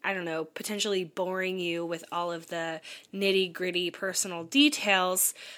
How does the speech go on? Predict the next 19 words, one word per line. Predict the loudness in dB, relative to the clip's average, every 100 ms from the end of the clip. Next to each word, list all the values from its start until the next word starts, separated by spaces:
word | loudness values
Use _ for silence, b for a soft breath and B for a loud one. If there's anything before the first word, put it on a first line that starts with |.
| B
um, | 0 2 0 -4 -2
I | 2
want | 6 6 4
to |
give | 0 2 4
you |
guys | 6 6 6 0
action | 0 2 2 2
steps | 0 0 -2 -4
that | -4 -4 -4
you | -6
can | -4 -6
take | -2 2 2 2 -4
and | -10
implement | -8 -8 -8 -8 -8 -8
in | -8
your | -8 -8
own | -6 -4
lives. | -4 -4 -4 -6